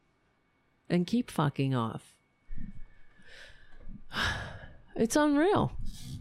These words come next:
Where's everybody? What's going on? Hold on. What are you talking about? Anyway, I have other things. What were we talking about?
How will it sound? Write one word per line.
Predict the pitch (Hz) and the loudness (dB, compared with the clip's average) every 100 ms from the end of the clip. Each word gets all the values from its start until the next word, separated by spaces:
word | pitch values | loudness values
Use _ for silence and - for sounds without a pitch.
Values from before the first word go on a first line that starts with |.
| - - - | -10 -8 0
Where's | 196 247 | 4 4
everybody? | 196 156 135 120 117 | 6 6 6 4 4
What's | 156 - | 2 2
going | 135 120 62 | 2 0 0
on? | - | 0
Hold | - 170 78 | 2 0 0
on. | 57 156 | 0 0
What | 160 | 2
are | 208 | 2
you | 170 | 2
talking | 151 127 - | 2 0 -2
about? | 104 - _ _ _ _ _ _ _ _ _ _ _ _ - _ _ _ _ _ _ _ _ _ _ _ _ - - - _ _ _ _ - - - - - - - | -6 -10 _ _ _ _ _ _ _ _ _ _ _ _ -20 _ _ _ _ _ _ _ _ _ _ _ _ -20 -20 -20 _ _ _ _ -16 -16 -16 -8 -8 -8 0
Anyway, | 139 131 117 123 123 123 123 - - | 4 4 4 2 0 -4 -6 -6 0
I | 180 | 4
have | 196 196 | 4 4
other | 170 160 | 4 2
things. | 139 143 139 - - - | 2 2 0 -4 -10 -6
What | 190 220 | -2 0
were | 247 | 0
we | 247 | 0
talking | 233 240 233 233 233 | 0 -2 0 0 0
about? | 220 226 - | 0 0 -2